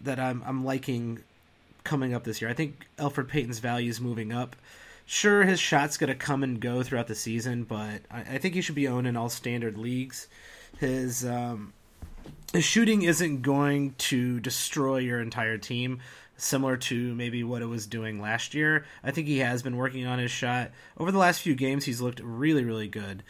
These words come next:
Uh, tonight he had twelve points, seven rebounds, two assists, two steals, and he shot five for eleven, and this was all in twenty-nine minutes, and, and, and that's a, that's really nice. That's nice to see. Um,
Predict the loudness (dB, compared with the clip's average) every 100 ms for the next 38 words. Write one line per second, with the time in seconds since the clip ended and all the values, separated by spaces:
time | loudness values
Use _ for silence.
0 | -20 -20 -10 -6 -4 2 4 4 2 2
1 | 0 0 0 0 -2 -6 -4 0 2 2
2 | 0 0 -2 -2 -2 -2 0 -4 -4 -4
3 | -4 -2 -4 -4 -4 -8 -12 -20 -20 -20
4 | -20 -10 -4 0 0 0 -2 -2 -2 0
5 | 0 0 -2 -2 -4 -6 -6 -6 -4 -2
6 | -2 -2 -4 -4 -4 -4 -2 0 0 -2
7 | -4 -4 -8 -10 -12 -20 -20 -20 -14 -4
8 | -2 -2 -4 -8 -6 -4 -2 0 2 4
9 | 4 2 -2 -2 2 4 4 0 -2 -6
10 | -4 -4 -4 -4 -6 -2 -2 -2 -6 -12
11 | -20 -20 -20 -20 _ -6 -2 0 0 -2